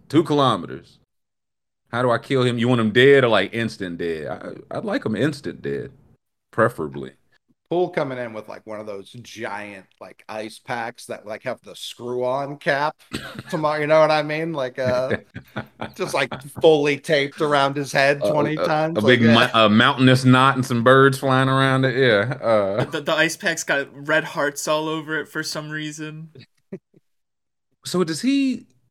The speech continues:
Speaker 1: I mean, I, does this change the contract negotiation? Like, are, they haven't signed yet. Is he like, "Actually, you know what, man? I know I can get this money from in, anywhere, really.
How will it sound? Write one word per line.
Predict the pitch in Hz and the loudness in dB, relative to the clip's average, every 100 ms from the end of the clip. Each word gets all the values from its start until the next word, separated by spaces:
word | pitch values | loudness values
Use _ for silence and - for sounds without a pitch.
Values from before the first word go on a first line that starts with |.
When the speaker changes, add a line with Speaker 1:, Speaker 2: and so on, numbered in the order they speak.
| _ _ _ _ _ _ - | _ _ _ _ _ _ -2
Speaker 1:
I | |
mean, | 123 127 | 2 2
I, | 139 | 2
does | 120 113 | 0 0
this | 170 | -2
change | - 160 156 175 139 | -2 0 0 0 0
the | |
contract | 131 127 143 180 185 190 | -2 0 -2 0 0 0
negotiation? | 180 185 185 196 196 196 254 - _ | -2 -2 0 2 0 -2 -2 -8 _
Like, | 127 131 | 2 4
are, | 127 120 67 | 6 4 2
they | 101 147 | 2 6
haven't | 202 185 131 | 6 4 0
signed | - 151 196 117 | 0 2 2 2
yet. | 90 85 | 2 0
Is | 87 | -2
he | 165 | 2
like, | 160 110 80 - _ _ _ _ - | 4 4 2 -8 _ _ _ _ 0
"Actually, | 165 240 - 147 | 2 2 0 -2
you | 190 | 0
know | 214 | 2
what, | 202 214 | 4 4
man? | 196 180 | 2 0
I | 175 | 2
know | 226 208 | 4 6
I | 170 | 4
can | 110 | 4
get | 143 135 | 2 0
this | 90 | -2
money | 90 120 78 | -2 -2 -2
from | 76 60 - _ _ | -6 -12 -14 _ _
in, | 92 80 64 - - 67 - | -10 -10 -12 -18 -20 -20 -4
anywhere, | 120 85 71 55 53 | -2 0 -4 -10 -12
really. | 71 58 - | -14 -14 -16